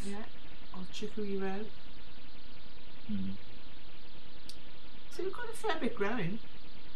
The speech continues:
Speaker 1: We're still cropping winter greens out of the, uh, cold frame
Speaker 2: Yeah, I
Speaker 1: of the
Speaker 2: know.
Speaker 1: greenhouse.
Speaker 2: Oh, this is where we come da-, back down to the battery must have run out.
Speaker 1: Other than a real drain which just dropped to the ground.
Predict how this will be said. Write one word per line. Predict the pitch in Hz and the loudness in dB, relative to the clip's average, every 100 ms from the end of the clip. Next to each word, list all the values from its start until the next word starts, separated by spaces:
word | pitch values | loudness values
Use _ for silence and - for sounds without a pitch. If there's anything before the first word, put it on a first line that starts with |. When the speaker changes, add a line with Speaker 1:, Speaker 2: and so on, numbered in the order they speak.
| - 196 | 0 0
Speaker 1:
We're | 208 | 0
still | - 339 | 0 0
cropping | 339 269 330 269 | 0 0 0 0
winter | 220 190 | 0 0
greens | 160 175 196 156 185 - - - | 0 0 0 0 0 0 0 0
out | 175 - | 0 0
of | 170 | 0
the, | 175 170 165 | 0 0 0
uh, | 160 160 151 - - - - - - - | 0 0 0 0 0 0 0 0 0 0
cold | 180 170 - | 0 0 0
frame | 190 160 | 0 0
Speaker 2:
Yeah, | 147 147 | 2 2
I | |
Speaker 1:
of | 147 | 2
the | |
Speaker 2:
know. | 170 | 2
Speaker 1:
greenhouse. | 185 139 - - - - - - - - - - - - - - - - | 0 0 0 0 0 0 0 2 2 2 0 0 0 0 0 0 0 2
Speaker 2:
Oh, | 147 139 | 2 0
this | 131 - | 0 0
is | 131 | 0
where | 127 120 | 0 0
we | 110 | 0
come | - 113 | 0 0
da-, | 160 113 - - | 0 0 0 0
back | - - | 0 0
down | 117 113 | 0 0
to | - - - | 0 0 0
the | - | 0
battery | - 117 - 117 | 0 0 0 0
must | 120 - | 0 0
have | 117 | -2
run | 113 | -2
out. | 113 113 - - - - - - | -2 -2 -2 -2 -2 0 0 8
Speaker 1:
Other | 233 220 | 8 8
than | 202 214 | 6 6
a | 190 | 6
real | 180 196 196 | 6 4 4
drain | 185 190 160 | 2 2 2
which | 156 - | 2 0
just | 170 - | 0 0
dropped | 175 160 - | 0 0 10
to | - | 10
the | |
ground. | - - - - | 10 6 4 2